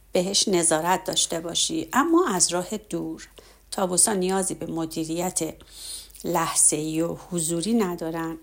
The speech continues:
اما دست یاری هر از گاهی می‌تونه راهگشا باشه. نقشه پیشنهادی برای، اه، شخصیت پرنده طاووس بازاریابی،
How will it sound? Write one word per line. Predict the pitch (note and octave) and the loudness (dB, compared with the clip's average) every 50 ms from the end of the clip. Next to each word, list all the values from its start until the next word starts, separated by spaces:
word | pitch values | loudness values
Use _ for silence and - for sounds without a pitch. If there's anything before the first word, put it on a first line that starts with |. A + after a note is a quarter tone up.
| - | -8
اما | F#3 F3+ F#3 F#3+ G3+ G3+ | -6 -4 -2 -2 -4 -4
دست | - G#3+ G#3+ G3 - - - | -4 -4 0 0 2 2 2
یاری | D#3 D#3+ E3 E3+ E3 E3 E3+ F3 E3+ | 0 0 0 0 0 -2 -2 -2 -2
هر | D#3+ - - - F#3 F3 | -2 -4 -6 -4 -4 -2
از | E3+ D#3 D#3 - - - | 0 0 -2 -2 -4 -2
گاهی | F#3+ G#3 B3+ B3 - B3+ B3+ D4 D#4+ - - - - - - - | -2 -2 -2 -2 -2 -2 -2 -2 -4 -8 -14 -20 -20 -16 -8 -6
می‌تونه | G3 G3+ - - A#3 A3 G#3+ A3 A#3+ A#3+ - - - | -6 -4 -4 -4 -4 -2 -2 -2 -2 -4 -6 -8 -6
راهگشا | E3 E3 D#3+ - - - - E3 - - F#3 D#3 | -6 -6 -6 -8 -12 -12 -8 -4 -4 -2 -2 -4
باشه. | D#3 D3+ D3+ - - - D#3 D3 - - - - - _ - _ _ - - - - - - - - - - - - - | -4 -4 -2 0 0 0 -2 -8 -14 -18 -20 -20 -20 _ -20 _ _ -20 -20 -20 -20 -18 -20 -20 -20 -20 -20 -12 -2 4
نقشه | C4+ C#4 C4+ - - D#4+ E4+ F4+ F4+ E4+ F4 E4+ - - | 4 6 8 8 6 6 6 4 4 4 2 0 -6 -4
پیشنهادی | - G#3 - - - F3 E3+ F#3+ F3+ E3+ G#3 G#3+ | 0 0 0 2 0 0 0 0 0 0 0 0
برای، | F#3 F3+ E3 D#3+ E3 D#3+ D#3+ D#3+ D#3+ E3 E3 D#3+ - - _ - - _ - _ - | 0 0 -2 -2 -2 -4 -2 -2 -2 -2 -2 -4 -8 -16 _ -20 -20 _ -20 _ -14
اه، | - F#3 F3 E3+ | -12 -8 -4 -2
شخصیت | E3 - - F3 E3 - - - E3 D#3 D#3+ D#3+ - - F3 E3+ E3+ - - - - - - | 0 2 2 2 4 4 4 4 4 2 -4 -2 -2 -2 -2 -2 -4 -8 -14 -20 -20 -16 -6
پرنده | - - E3+ E3 E3 D#3+ D#3+ D#3+ E3 E3 D#3 | 0 2 2 2 2 0 -2 -2 -2 -2 -4
طاووس | D#3 - - F#3+ F3+ F3 E3+ F#3+ A3+ C#4+ E4 D#4 - - - - - - - - - | -4 -4 -4 -4 -2 -2 -2 0 0 2 4 4 4 2 2 -2 -6 -14 -12 -2 2
بازاریابی، | A3 G3 F3+ - F#3+ F#3 F3+ E3+ E3+ F3 E3+ E3 E3 - G#3 A#3+ C4+ C4 C4+ | 4 4 4 4 4 2 2 2 0 0 -2 -2 -4 -2 0 0 2 2 0